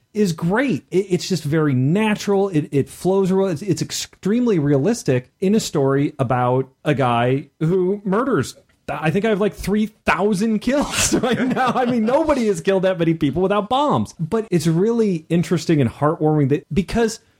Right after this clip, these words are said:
his character is a magi, and the magi in Egypt, they were the Pharaoh's bodyguards, but they were also, like, people who righted wrongs for the common people. People didn't have a voice, and these people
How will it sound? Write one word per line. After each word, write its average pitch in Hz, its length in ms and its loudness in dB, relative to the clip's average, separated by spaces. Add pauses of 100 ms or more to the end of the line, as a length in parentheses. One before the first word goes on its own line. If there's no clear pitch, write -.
(120)
his 262 320 -2
character 170 320 2
is 131 80 2
a - 20 0
magi, 143 380 -2 (180)
and 139 320 2
the 127 40 2
magi 175 400 0
in 165 180 0
Egypt, 123 420 -2
they 123 80 2
were 117 160 0
the 110 100 0
Pharaoh's 151 280 0
bodyguards, 110 440 0
but 113 140 -2
they 117 80 2
were 120 140 0
also, 143 760 2 (340)
like, 139 400 0 (440)
people 214 320 0
who 156 140 2
righted 123 600 0
wrongs 113 640 2
for 127 260 -2
the 117 80 0
common 95 320 -2
people. - 480 -14
People 143 220 0
didn't 135 180 2
have 127 100 0
a 117 60 4
voice, 113 400 0
and 107 160 0
these 120 240 0
people 110 500 0